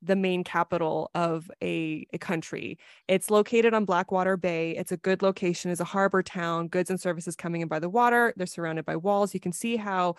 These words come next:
a harbor town got started and then built, built, built, bigger, bigger, bigger. And, uh, by now in the story of Game of Thrones, very populated, very dirty. And according to the author, he would say that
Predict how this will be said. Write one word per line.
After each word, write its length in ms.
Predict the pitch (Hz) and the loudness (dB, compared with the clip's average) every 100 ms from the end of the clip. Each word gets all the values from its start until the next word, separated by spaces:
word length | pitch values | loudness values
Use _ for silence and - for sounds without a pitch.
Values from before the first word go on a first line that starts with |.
| - - | -10 -12
a 80 | 185 | -2
harbor 300 | 196 208 214 | 2 2 0
town 240 | 208 185 | -2 -2
got 160 | 170 170 | -2 -4
started 320 | 165 165 165 | -2 -2 -2
and 60 | 156 | -6
then 80 | 160 | -2
built, 320 | 190 180 - | 0 0 0
built, 180 | 175 - | -4 -2
built, 220 | 165 - | -4 -2
bigger, 200 | 175 170 | -2 -2
bigger, 220 | 170 160 | -2 -4
bigger. 300 | 143 - - - - - _ - | -6 -6 -10 -12 -20 -20 _ 0
And, 480 | 196 190 185 180 - | 2 4 2 0 0
uh, 340 | 185 175 175 | 2 2 0
by 200 | 170 180 | -2 -2
now 380 | 175 254 277 185 | 0 0 2 2
in 120 | 190 185 | 0 -2
the 100 | 180 | -4
story 540 | - 208 170 165 180 | -2 0 2 0 -4
of 100 | 165 | -6
Game 160 | 165 160 | -6 -6
of 100 | - | -6
Thrones, 400 | 156 160 165 - _ | -6 -6 -8 -12 _
very 240 | 180 180 196 | 0 2 2
populated, 560 | 190 170 175 170 165 | 0 -2 -2 -2 -4
very 240 | 156 156 160 | -4 -6 -4
dirty. 560 | 175 165 156 151 156 - - _ - | -2 -2 -2 -6 -8 -12 -20 _ -4
And 280 | 180 175 | 0 0
according 320 | 180 208 202 202 | 0 2 2 2
to 100 | 190 | 0
the 120 | - | 0
author, 640 | 170 180 175 160 156 156 | 0 -2 -2 -2 -2 -6
he 160 | - 185 | -6 -4
would 100 | 170 | -2
say 160 | - 170 | 0 0
that 160 | 160 | -2